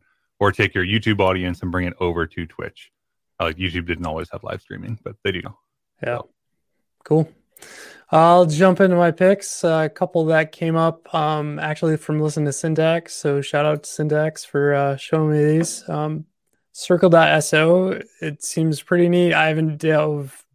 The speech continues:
Speaker 2: completely into it, but if you're looking to build up a community site, um, it looks, it looks neat because you're gonna, instead of, like, being inside of Discord,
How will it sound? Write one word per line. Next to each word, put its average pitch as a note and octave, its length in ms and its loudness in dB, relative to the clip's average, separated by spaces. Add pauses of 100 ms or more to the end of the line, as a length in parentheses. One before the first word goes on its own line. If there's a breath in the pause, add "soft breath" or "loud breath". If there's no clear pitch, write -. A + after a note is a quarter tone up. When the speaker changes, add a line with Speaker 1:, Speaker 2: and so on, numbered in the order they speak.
Speaker 2:
completely G3+ 480 4
into G3+ 380 2
it, F#3 100 0
but D3+ 180 6
if - 160 -8
you're D3+ 140 0
looking D3 540 -4
to D3 100 -8
build C#3+ 260 -4
up D3 180 -2
a C#3+ 380 -2
community D3+ 440 -2
site, C#3+ 500 -2 (260)
um, C3+ 560 -4 (680 loud breath)
it D3 80 -2
looks, A3 480 0
it E3 80 4
looks A3 300 6
neat E3+ 220 4
because C#3 600 -4
you're D3+ 200 -2
gonna, D3+ 460 -2 (200)
instead D#3+ 340 0
of, D3 60 2
like, D3 300 2
being D3 460 -4
inside C#3 500 -2
of C3+ 140 -4
Discord, C3+ 680 -4